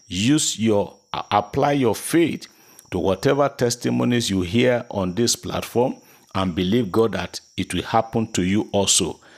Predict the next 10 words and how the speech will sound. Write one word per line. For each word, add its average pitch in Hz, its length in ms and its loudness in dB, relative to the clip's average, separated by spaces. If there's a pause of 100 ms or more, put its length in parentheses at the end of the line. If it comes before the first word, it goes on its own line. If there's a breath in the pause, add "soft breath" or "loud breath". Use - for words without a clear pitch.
(160 loud breath)
Now 90 140 -2
listen 139 400 0
to 117 100 2
the 101 140 2
first - 380 0
one. 92 280 0
Say, 104 180 -2
"Good 120 280 -2
morning, 123 340 2
Daddy." 95 400 0